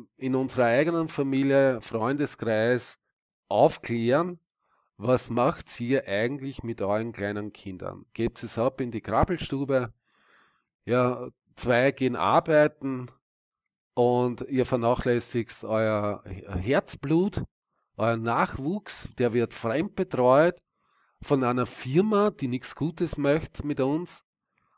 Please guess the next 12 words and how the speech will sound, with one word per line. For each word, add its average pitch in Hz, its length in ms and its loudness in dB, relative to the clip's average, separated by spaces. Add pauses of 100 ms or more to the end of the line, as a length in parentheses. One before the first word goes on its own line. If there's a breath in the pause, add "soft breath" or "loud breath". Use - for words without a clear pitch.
(100)
Und 120 180 -4
warum 131 320 4
macht 120 280 2
sie 165 180 -4
das? 151 420 -2
Nur, 127 220 -2
dass 139 300 -2
zwei 117 200 2
Autos 139 500 2
finanzieren 147 720 -2
könnt, 131 460 -4
dass - 360 -6